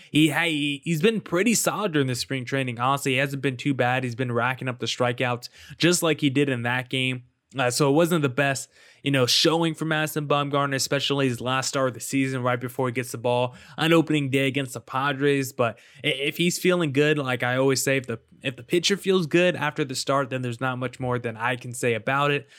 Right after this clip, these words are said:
But in this game, I, I won't touch on the offense too much, but Rojas,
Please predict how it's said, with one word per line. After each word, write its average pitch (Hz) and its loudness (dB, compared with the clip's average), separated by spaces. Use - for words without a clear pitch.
But 135 0
in 135 2
this 156 4
game, 151 0
I, 120 -4
I - 4
won't 147 2
touch 147 0
on 139 0
the 131 0
offense 127 -4
too 156 4
much, 147 -2
but 113 -2
Rojas, 151 2